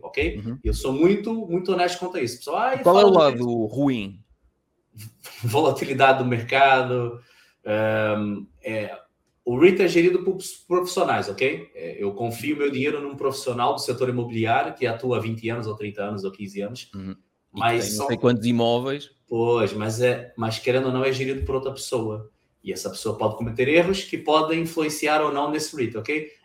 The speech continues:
Speaker 1: É uma das desvantagens.
Speaker 2: Claro.
Speaker 1: É, a, a maior vantagem que eu acho nisso é a liquidez, porque, é, se o Pedro tem um imóvel de duzentos e cinquenta mil euros e quer vender ele amanhã,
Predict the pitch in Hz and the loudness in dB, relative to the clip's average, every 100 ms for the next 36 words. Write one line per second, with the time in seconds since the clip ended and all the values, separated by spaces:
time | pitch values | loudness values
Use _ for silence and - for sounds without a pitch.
0 | _ - 95 101 107 113 110 131 - 147 | _ -10 -6 -4 0 0 -2 -4 0 2
1 | 113 110 107 - - _ - 101 101 104 | 2 -2 -8 -14 -20 _ -2 0 2 0
2 | 113 - 117 123 139 147 143 143 135 - | -2 0 2 6 6 6 6 6 4 4
3 | 135 127 143 120 120 120 123 123 135 - | 2 2 0 -2 0 -2 0 4 4 4
4 | - _ 110 98 98 _ _ _ _ _ | -6 _ -4 -4 -6 _ _ _ _ _
5 | _ 95 - - 123 110 127 147 139 117 | _ -18 -12 -4 -2 0 4 4 4 2
6 | - 135 135 131 135 127 98 98 107 104 | 2 2 2 2 4 4 2 -6 -6 -4
7 | 117 131 - 131 135 131 127 127 120 101 | 0 0 0 -2 -2 0 2 4 4 2
8 | 107 127 120 123 123 123 123 131 131 135 | -2 0 2 4 4 4 2 0 0 -2
9 | 160 170 | -2 -6